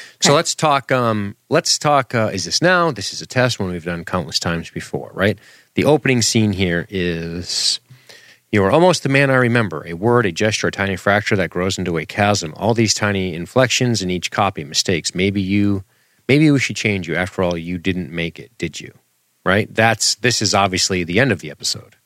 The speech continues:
Speaker 2: Mm-hmm.
Speaker 1: Uh, so it's important to recall that now. We're seeing what we're gonna see at the end of the episode,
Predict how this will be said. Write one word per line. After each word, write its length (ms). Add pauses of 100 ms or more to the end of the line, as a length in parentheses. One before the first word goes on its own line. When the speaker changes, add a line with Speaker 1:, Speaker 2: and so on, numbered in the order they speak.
(160)
Speaker 2:
Mm-hmm. 260 (400)
Speaker 1:
Uh, 200
so 140
it's 120
important 400
to 360 (200)
recall 400
that 200
now. 320
We're 160
seeing 400
what 140
we're 120
gonna 180
see 400
at 100
the 160
end 160
of 100
the 140
episode, 500